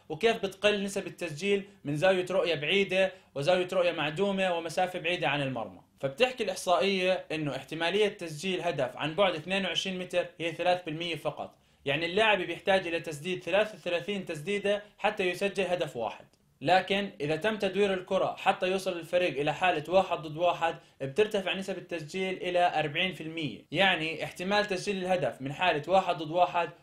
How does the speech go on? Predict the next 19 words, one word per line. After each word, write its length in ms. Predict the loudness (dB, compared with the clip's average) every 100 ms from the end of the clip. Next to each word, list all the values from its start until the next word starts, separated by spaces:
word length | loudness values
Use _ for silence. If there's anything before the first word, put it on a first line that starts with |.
| _
هو 120 | 4
أعلى 280 | 6 6 4
بثلاثة 400 | 0 -4 0 2
عشر 220 | 2 2
مرة 380 | 0 2 4 2
من 120 | 2 -6
احتمال 400 | -8 -2 -2 -2
تسجيل 300 | -4 -6 -4
الهدف 360 | 0 0 0
من 140 | -4 -6
مسافة 340 | 0 0 0
بعيدة. 360 | -4 -6 -8 -16 _ _ _ 0
لهيك 300 | 4 6 4
المدرب 500 | 2 2 4 2 0
بيعتمد 480 | 2 2 2 -2
على 200 | 0 -2
تدوير 360 | -2 -2 2 2
الكرة 300 | 2 2 4
وتمريرها، 680 | 2 0 -2 -2 -2 -4